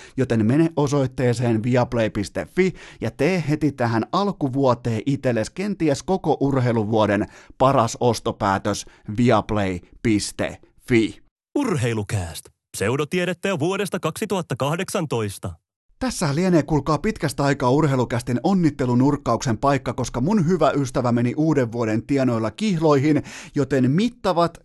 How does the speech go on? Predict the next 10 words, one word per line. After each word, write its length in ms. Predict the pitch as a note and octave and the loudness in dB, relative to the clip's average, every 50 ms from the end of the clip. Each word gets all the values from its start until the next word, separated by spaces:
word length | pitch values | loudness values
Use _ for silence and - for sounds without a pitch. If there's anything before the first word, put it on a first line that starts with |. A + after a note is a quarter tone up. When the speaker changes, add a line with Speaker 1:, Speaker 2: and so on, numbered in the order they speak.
| _ _ | _ _
Speaker 1:
kattavat 540 | - E3+ D#3 D#3 - - D3+ B2 C3+ C3 C3 - | -2 -2 -2 -2 -2 -4 -2 -2 -2 -2 -2 0
onnittelut 680 | C3+ C#3+ C#3 C#3 C3+ B2+ C3 - B2+ A#2+ A#2 - - | 2 4 4 4 2 2 0 -2 -2 -2 -2 -2 -2
teille 280 | - C3+ B2+ B2+ B2 A2+ | 0 0 0 0 0 -2
sinne 300 | - - B2 A#2 A#2+ A#2 - | -4 -4 -4 -4 -4 -6 -4
kaukomaille. 800 | - F#3 F#3 F3+ - - D3+ C#3+ C#3+ C#3 C#3 C3+ C3+ C3+ C3+ B2 - - - - - - | -2 0 2 2 2 0 0 2 2 4 4 4 4 2 2 0 -2 -6 -18 -10 -6 -4
Ja 100 | D3 B2+ | -4 -2
toinen 440 | B2+ D#3+ F#3+ A3+ A#3 G#3 G3 E3 | 0 0 0 2 0 0 -2 -2
teistä 360 | - C#3+ C#3+ C3 - - A2 A2+ | -2 -2 -2 -2 -2 -2 -2 -2
on 160 | A2+ A2 A2 | 0 -2 -2
kummikuuntelija, 880 | - G3+ A3+ G#3 G3 F#3+ F3 - E3+ F3 E3+ D#3+ D#3+ D#3 D3+ D3 D3 D3 | 0 0 2 2 2 2 0 0 2 2 2 2 4 4 4 6 4 4